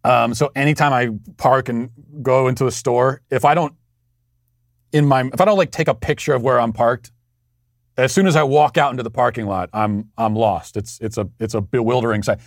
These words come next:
because all of the cars in the parking lot look exactly like mine. So I'm just walking through with my key, you know, seeing which one will set the alarm off.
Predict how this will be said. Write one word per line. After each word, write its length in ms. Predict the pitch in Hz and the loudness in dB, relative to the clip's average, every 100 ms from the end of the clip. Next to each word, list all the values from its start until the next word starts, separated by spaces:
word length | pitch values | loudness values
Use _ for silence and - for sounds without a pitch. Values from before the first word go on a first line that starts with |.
| - | -8
because 220 | 135 120 | -6 -2
all 320 | 139 156 175 | 2 4 4
of 80 | 143 | 2
the 60 | 143 | 0
cars 280 | 139 135 | 0 0
in 40 | 123 | -2
the 60 | |
parking 220 | 113 127 107 | 0 0 0
lot 80 | |
look 140 | 107 104 | -2 -4
exactly 340 | 101 117 113 | 0 0 0
like 140 | 107 101 | -4 -4
mine. 200 | 87 78 _ _ _ _ _ _ _ _ _ _ _ _ _ _ | -8 -12 _ _ _ _ _ _ _ _ _ _ _ _ _ _
So 100 | 127 | 0
I'm 80 | 135 | 0
just 120 | 120 | 2
walking 360 | 127 131 131 | 4 2 0
through 140 | 120 135 | -2 -2
with 100 | 117 | 0
my 140 | 110 | -2
key, 460 | 104 - 120 95 - 113 | -4 -4 -2 -4 -6 -4
you 60 | |
know, 200 | 101 90 - _ _ _ _ _ _ _ | -2 -2 -6 _ _ _ _ _ _ _
seeing 260 | - 113 117 | -4 -2 0
which 160 | 110 | 0
one 220 | 123 107 | 0 0
will 80 | 104 | -2
set 180 | - 113 | -2 -2
the 60 | 104 | -2
alarm 280 | 104 107 | 0 0
off. 160 | 95 | 0